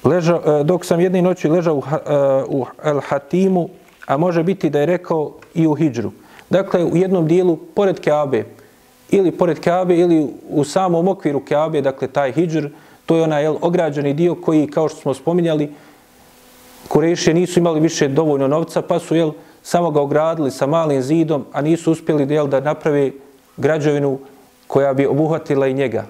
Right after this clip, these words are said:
Ali je on sastavni dio Kabe. E, „Dođe mi posjetilac”, kaže dalje, jel, Allahov poslanik, sallallahu alejhi ve sellem,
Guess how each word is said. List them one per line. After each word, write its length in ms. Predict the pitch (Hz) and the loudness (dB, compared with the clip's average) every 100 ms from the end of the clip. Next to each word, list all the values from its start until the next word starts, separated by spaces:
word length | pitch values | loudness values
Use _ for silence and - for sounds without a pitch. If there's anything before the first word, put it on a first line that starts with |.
| - | -4
Ali 220 | 170 180 | 0 2
je 60 | 175 | 0
on 160 | 185 | -2
sastavni 640 | - 170 175 190 165 151 - | -2 -2 -2 -4 -4 -4 -2
dio 320 | 160 170 147 - - - _ _ | 0 2 0 -6 -20 -20 _ _
Kabe. 440 | - 143 143 120 95 - - - - - - | -2 0 0 -2 -4 -10 -20 -20 -20 -8 0
E, 520 | 131 135 131 131 - | 2 2 2 0 -2
„Dođe 420 | 151 151 190 190 185 | -2 0 2 2 0
mi 120 | 160 | 0
posjetilac”, 880 | 170 156 190 196 190 180 175 - - - | -2 0 -2 0 0 0 -4 -14 -18 -4
kaže 300 | - 165 156 | 0 2 2
dalje, 200 | 156 165 | 2 2
jel, 140 | 160 156 | 2 2
Allahov 360 | 147 165 160 | 0 0 -2
poslanik, 440 | - 139 160 160 139 | -4 -6 -4 -4 -2
sallallahu 500 | 147 143 143 151 135 | -2 0 0 -2 -2
alejhi 200 | 147 139 | -2 -4
ve 60 | |
sellem, 400 | - 165 190 175 | -2 -2 0 -4